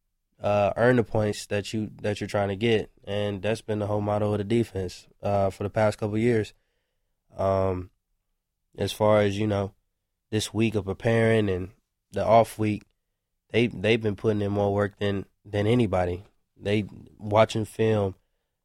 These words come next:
um, doing different things to, to help out coverages and, you know, get things squared away. Um, the defense is just, right now they're relentless and they're thinking.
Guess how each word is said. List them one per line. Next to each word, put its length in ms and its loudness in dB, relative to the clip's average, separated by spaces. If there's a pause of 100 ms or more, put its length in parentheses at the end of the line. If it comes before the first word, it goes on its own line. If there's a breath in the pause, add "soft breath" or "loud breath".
(220)
um, 640 0 (1000)
doing 260 2
different 280 0
things 320 0
to, 280 -4 (180)
to 160 -4
help 220 0
out 180 4
coverages 640 -2
and, 200 -6 (340)
you 60 -6
know, 100 2
get 200 0
things 200 2
squared 240 2
away. 420 4 (440)
Um, 560 0
the 80 -10
defense 400 -2
is 140 -6
just, 340 -6 (680)
right 180 4
now 180 6
they're 120 4
relentless 640 0 (140)
and 180 -2
they're 120 0
thinking. 460 0